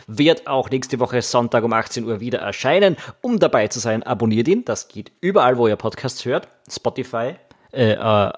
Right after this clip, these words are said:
Apple Podcasts, Overcast, wo auch immer. YouTube sind wir auch. Man kann mit uns spielen.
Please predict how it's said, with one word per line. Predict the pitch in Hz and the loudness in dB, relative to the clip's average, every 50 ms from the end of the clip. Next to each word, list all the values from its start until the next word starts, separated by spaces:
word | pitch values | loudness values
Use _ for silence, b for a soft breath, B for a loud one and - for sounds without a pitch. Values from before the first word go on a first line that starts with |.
| _ - | _ -2
Apple | - 127 - - 135 | -2 0 4 4 2
Podcasts, | 127 - 117 117 - - - 143 147 170 160 - - - _ - | 4 4 0 0 0 -2 -4 -4 -4 -4 -6 -10 -18 -20 _ -8
Overcast, | 147 143 147 147 143 151 147 - - 147 139 151 160 143 - _ B B B B B B B B | -6 -4 -4 -2 -2 -4 -4 -6 -8 -8 -8 -8 -8 -10 -10 _ B B B B B B B B
wo | - 95 123 131 131 131 _ - | -6 -4 -2 -4 -4 -4 _ 0
auch | 123 113 113 - - - _ | 2 2 2 0 -4 -6 _
immer. | - 151 170 196 202 196 - - | 0 2 4 4 4 4 2 -2
YouTube | 139 123 139 175 170 - - 160 151 - | -6 -6 -4 -6 -6 -6 -6 -6 -6 -6
sind | - 120 104 - - | -8 -10 -8 -8 -10
wir | 101 - 135 | -6 0 2
auch. | 196 - - - B B B B B | 2 2 0 -2 B B B B B
Man | B 131 131 123 | B 0 0 0
kann | - 170 226 247 214 - | 0 0 0 0 -2 0
mit | 165 165 185 190 - | 2 2 2 4 4
uns | 160 151 139 | 0 2 2
spielen. | - - - 226 233 156 107 95 87 - | 0 -2 -2 -2 -2 0 -2 -4 -6 -10